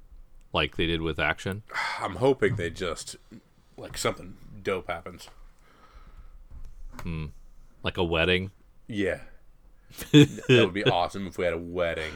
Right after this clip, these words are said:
Speaker 2: Yeah. I don't think they're brave enough to do that, though. No.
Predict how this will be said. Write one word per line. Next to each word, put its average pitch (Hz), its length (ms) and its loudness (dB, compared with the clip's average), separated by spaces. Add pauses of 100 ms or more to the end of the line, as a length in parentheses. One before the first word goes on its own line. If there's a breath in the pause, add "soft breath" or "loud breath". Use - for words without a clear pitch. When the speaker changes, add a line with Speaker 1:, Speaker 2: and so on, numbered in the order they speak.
(140)
Speaker 2:
Yeah. 82 300 -6 (580 loud breath)
I 120 100 2
don't 95 180 0
think 104 140 0
they're 107 140 4
brave 104 440 2
enough 113 220 0
to - 80 -14
do 104 120 -2
that, 92 320 0
though. 78 360 -6
No. 82 120 -14